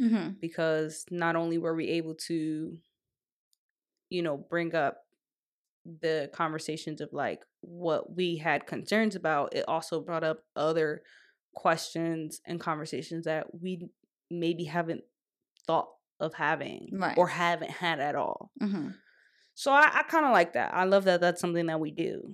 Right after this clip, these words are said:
Speaker 1: Yeah.
Speaker 2: You know? S-, like,
Speaker 1: Mm-hmm.
Speaker 2: fucking conversations don't just have to come from out of your head, you know?
Speaker 1: Right. Yeah. And so I have six questions here. We're gonna go over them. Um, I don't know if we're gonna answer all of them, but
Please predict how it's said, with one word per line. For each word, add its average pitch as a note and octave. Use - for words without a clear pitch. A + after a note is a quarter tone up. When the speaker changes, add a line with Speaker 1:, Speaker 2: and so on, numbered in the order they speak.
Speaker 1:
Yeah. F#3+
Speaker 2:
You -
know? -
S-, -
like, G3
Speaker 1:
Mm-hmm. G3+
Speaker 2:
fucking B3
conversations A3
don't F3
just E3+
have E3+
to B2+
come D#3
from D#3
out D#3
of A#2
your A2
head, D3
you C3
know? F#3
Speaker 1:
Right. A3+
Yeah. F#3
And G#3
so -
I G3+
have D#4
six -
questions F#3
here. E3+
We're F3+
gonna G3+
go F3+
over E3+
them. E3+
Um, E3
I F#3
don't F#3+
know F3+
if E3+
we're E3+
gonna E3
answer -
all E3+
of E3
them, D#3+
but E3